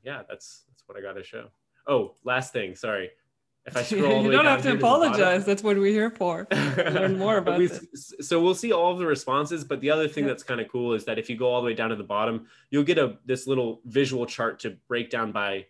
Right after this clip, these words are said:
Speaker 1: demographics
Speaker 2: Mm-hmm.
Speaker 1: or any of the demographics you selected. So what's kinda cool is sometimes you'll scroll down and there'll be, y-, you'll think that, hey, the, okay, option A is the winner, but then you go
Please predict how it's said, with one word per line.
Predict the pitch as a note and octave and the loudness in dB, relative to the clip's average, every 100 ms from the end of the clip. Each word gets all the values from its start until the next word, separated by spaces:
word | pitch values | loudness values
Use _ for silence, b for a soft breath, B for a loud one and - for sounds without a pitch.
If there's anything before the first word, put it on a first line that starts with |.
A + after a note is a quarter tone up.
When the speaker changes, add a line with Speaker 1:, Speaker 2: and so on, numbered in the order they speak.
| _ _ | _ _
Speaker 1:
demographics | A#2 G#2+ G2+ G#2 G#2+ F#2+ G#2+ G#2 - | -4 -4 -2 -2 -2 -2 -4 -4 -16
Speaker 2:
Mm-hmm. | _ - G#2 | _ -10 -8
Speaker 1:
or | G2+ - | -6 -6
any | B2 | -4
of | A2+ | -4
the | |
demographics | A2 G#2+ G#2 G#2 G2+ A2 - | -4 -4 -4 -4 -4 -6 -10
you | G#2 | -14
selected. | - F#2+ F#2+ - F#2+ | -10 -8 -8 -6 -10
So | - C#3 | -4 -2
what's | E3 | -2
kinda | - G#3 C#3+ | -4 -4 -4
cool | D3 C#3+ | 0 0
is | A#2+ | 0
sometimes | - C3+ C3+ B2+ - b b - | -2 -4 -2 -2 -4 b b -4
you'll | C3+ | -4
scroll | C3+ - C3 A#2+ | -4 -2 0 0
down | A#2 A#2+ A#2 | 0 0 -2
and | G#2+ G2 - _ _ _ _ A2 b _ _ _ _ _ _ | -4 -6 -16 _ _ _ _ -20 b _ _ _ _ _ _
there'll | C3+ D#3 | -4 -2
be, | C#3 D3+ C#3+ | 0 0 0
y-, | C#3+ C#3 | -4 -14
you'll | D#3+ G3 | 0 2
think | G3+ F#3 E3 | 2 -4 -4
that, | C3+ - | -4 -4
hey, | B2+ B2 A2+ | -4 -4 -2
the, | A2 G#2+ G#2 E2 _ _ _ | -2 -2 -4 -8 _ _ _
okay, | B2 B2+ A2+ G#2+ - | -6 -4 -6 -6 -4
option | C3 C3 C3+ | -4 -4 -6
A | G#2+ A#2+ | -4 -4
is | A#2+ | -6
the | - | -6
winner, | A2 A#2 G#2+ | -4 -4 -4
but | G#2 | -4
then | - C#3 | -4 -2
you | |
go | C3+ B2+ B2 | 0 0 -2